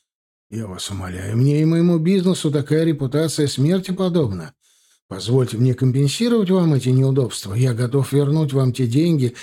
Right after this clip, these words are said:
что вы мне заплатили за услуги Бальцана, и готов бесплатно сопровождать вас ещё раз в любом регионе Италии, где у меня есть связи и знакомства.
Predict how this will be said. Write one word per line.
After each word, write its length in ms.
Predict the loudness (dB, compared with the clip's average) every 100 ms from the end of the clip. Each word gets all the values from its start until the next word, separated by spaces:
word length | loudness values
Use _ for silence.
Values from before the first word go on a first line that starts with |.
| -18
что 240 | -4 0
вы 120 | 4 4
мне 160 | 2
заплатили 520 | 0 -2 -4 0 0
за 140 | 0 0
услуги 400 | -2 -2 0 0
Бальцана, 640 | 0 -2 0 0 0 -2 -8 -20 -8
и 60 |
готов 340 | -6 -2 -2 -2
бесплатно 600 | -2 -4 -4 -2 -2 -4
сопровождать 640 | -4 -4 -2 -2 -2 -2
вас 240 | -2 -4 -4
ещё 380 | -6 -2 -2 0
раз 360 | 0 -2 -2
в 60 | 0
любом 380 | 0 2 2 2
регионе 480 | 0 0 0 0
Италии, 540 | -2 -4 -2 0 -2 -6 -14 -6
где 160 | -2
у 60 | 0
меня 160 | 0 0
есть 220 | -2 -2
связи 340 | -2 -2 -2
и 20 |
знакомства. 800 | 0 -2 -2 -4 -4 -8 -12 -14